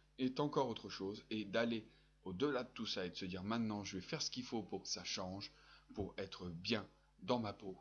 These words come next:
dans ma vie, être moi-même, bien dans mes bottes, quoi. » Ça, c'est encore vraiment un cap au-dessus et c'est super. Si vous êtes là, c'est que vous êtes dans cette dynamique. Donc, bravo, félicitations. Voilà, je tiens vraiment à le préciser. C'est super important pour moi.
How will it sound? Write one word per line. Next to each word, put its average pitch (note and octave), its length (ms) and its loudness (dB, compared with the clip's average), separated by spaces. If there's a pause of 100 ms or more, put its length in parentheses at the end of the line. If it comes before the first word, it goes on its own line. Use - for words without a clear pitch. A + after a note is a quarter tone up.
dans A2 200 2
ma G#2 120 -2
vie, F2+ 200 -6 (120)
être - 340 -6 (120)
moi-même, F#2+ 500 -2 (640)
bien B2+ 240 4
dans A2+ 80 0
mes F#2+ 100 -2
bottes, F#2 240 0
quoi. » - 240 -2 (360)
Ça, A2+ 200 6
c'est - 140 2
encore F#2+ 300 -2
vraiment F#2+ 420 0
un F#2+ 80 -2
cap - 260 2
au-dessus G#2+ 260 0
et - 20 4
c'est G2 160 -2
super. F#2 500 2
Si - 160 0
vous A2+ 160 2
êtes G#2+ 160 2
là, G#2 100 2
c'est F#2+ 160 0
que E2+ 60 -6
vous F2 160 -2
êtes B2+ 140 2
dans A#2 100 2
cette G#2 180 0
dynamique. F#2 460 -2 (400)
Donc, G2+ 320 0
bravo, G2 480 4
félicitations. - 720 2 (440)
Voilà, - 180 -14
je - 80 -6
tiens A2 80 0
vraiment B2 220 4
à C3 60 4
le A#2 40 -2
préciser. F2 460 -2 (420)
C'est - 160 0
super B2 420 4
important G2 300 -2
pour F2+ 160 -2
moi. F2 180 -2